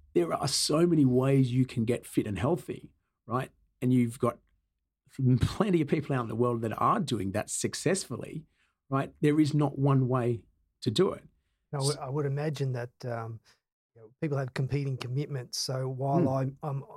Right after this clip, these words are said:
Speaker 2: ideally I wanna run ten Ks a day, there's a
Speaker 1: Yeah.
Speaker 2: whole lot of, uh, stuff and emotional stuff that prevents me from doing that. And that's
Speaker 1: Totally.
Speaker 2: where your coaching comes into play. You start to work people through those nitty-gritty moments.
Speaker 1: Yeah,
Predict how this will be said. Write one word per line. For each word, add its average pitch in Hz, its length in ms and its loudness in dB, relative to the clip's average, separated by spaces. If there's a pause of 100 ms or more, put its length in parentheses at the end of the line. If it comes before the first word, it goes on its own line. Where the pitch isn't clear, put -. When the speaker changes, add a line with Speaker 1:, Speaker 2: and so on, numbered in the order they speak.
Speaker 2:
ideally 160 520 0
I 131 60 0
wanna 127 420 -4
run 135 340 -4
ten 127 260 -4
Ks 123 300 -6
a 120 40 -14
day, 123 140 -6
there's 123 160 -6
a 127 60 -6
Speaker 1:
Yeah. 147 80 2
Speaker 2:
whole 147 80 0
lot 131 160 -2
of, 117 160 -8 (200)
uh, 127 200 -6
stuff - 480 -6
and 123 100 -8
emotional 127 440 -6
stuff 123 340 -8
that - 120 -12
prevents 127 400 -8
me 117 80 -6
from 120 180 -8
doing 127 240 -2
that. 113 140 -8
And 127 160 -8 (280)
that's 139 140 0
Speaker 1:
Totally. 170 120 2
Speaker 2:
where 156 120 4
your 131 120 -4
coaching 131 380 -6
comes 135 280 -4
into 127 140 -6
play. 135 240 -6
You 147 80 -6
start 123 260 -8
to 127 60 -10
work 120 280 -8
people 127 260 -4
through 131 260 -4
those 123 260 -6
nitty-gritty 123 500 -6
moments. 139 420 -8 (160)
Speaker 1:
Yeah, 175 360 2